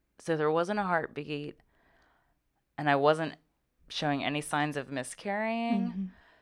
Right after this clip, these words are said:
Speaker 1: So, uh, my O B G Y N was, talked to me about it, and I could either immediately go in for a D N C, which is the surgical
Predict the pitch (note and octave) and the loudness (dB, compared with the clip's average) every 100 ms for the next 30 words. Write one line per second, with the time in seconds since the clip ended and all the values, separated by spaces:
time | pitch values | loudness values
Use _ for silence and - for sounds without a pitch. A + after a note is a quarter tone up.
0 | _ _ - - E3 D#3 D#3 D#3 D3+ D3+ | _ _ -12 0 4 6 6 6 4 2
1 | D3+ - _ - D#3 D3 C#3 B2 A2+ E2 | 0 -6 _ -6 -2 0 2 2 0 -6
2 | - - _ _ - D#3+ D#3+ F3 G#3 G3 | -10 -20 _ _ -12 -4 -2 0 -2 -2
3 | G3+ G3 F#3 E3+ E3+ E3+ E3+ D#3+ - _ | 0 0 0 0 -2 -4 -6 -12 -16 _
4 | _ _ _ _ _ _ _ _ _ _ | _ _ _ _ _ _ _ _ _ _
5 | _ _ _ _ _ _ - D#3 - _ | _ _ _ _ _ _ -12 -12 -12 _
6 | - D#3+ C3 - D3+ D3+ C#3 C3+ C#3 C#3 | 2 2 2 -2 -8 -2 -2 0 -2 -2
7 | C#3 C3+ - C#3 A#2 C3 - C#3+ D3 C3+ | -2 -6 -8 -8 -4 -4 -6 -4 0 0
8 | - - _ _ D#3+ F3 G3+ F3+ F#3 E3 | -2 -10 _ _ -4 0 2 2 2 2
9 | D#3 D#3 D#3 D3 D3 C#3 C#3+ D#3+ - B2+ | 2 0 -2 -2 -2 -6 -6 -8 -8 -4
10 | C3 C3+ C#3 C#3 C3+ C3 C3+ B2+ A2 - | -4 -2 -4 -6 -10 -2 0 2 0 -2
11 | - D3 C#3+ D3 C#3+ C3+ C3+ C3+ | -4 -2 -2 -2 0 2 2 0